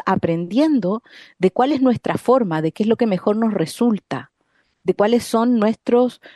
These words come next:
nuestras habilidades a la hora de cocrear. Ahí, así como tú sabes, tu fuerza secreta es la perseverancia, ¿m? La mía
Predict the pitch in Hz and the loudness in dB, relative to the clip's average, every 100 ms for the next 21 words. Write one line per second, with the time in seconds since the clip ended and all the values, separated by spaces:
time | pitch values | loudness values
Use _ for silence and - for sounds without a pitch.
0 | - 214 220 226 - 185 160 147 156 196 | -2 0 0 -2 -2 -4 -4 -6 -2 2
1 | 247 202 170 165 156 156 156 160 - - | 2 2 -2 -6 -4 -2 -2 -4 -6 -8
2 | 147 143 139 127 196 - - 202 190 190 | -4 -4 -2 -2 0 0 -2 -2 -2 -2
3 | 196 - 247 214 156 - - _ _ 190 | -4 -2 2 2 0 -4 -20 _ _ -6
4 | 180 208 - 208 226 220 233 214 185 - | 0 0 0 0 0 0 0 2 2 0
5 | - 170 165 254 254 - 165 165 _ - | -2 0 2 4 2 0 -8 -10 _ -8
6 | 190 208 240 _ _ - - - - 185 | -4 -4 -8 _ _ -20 -20 -14 -2 0
7 | 170 196 254 302 311 | 2 4 4 4 2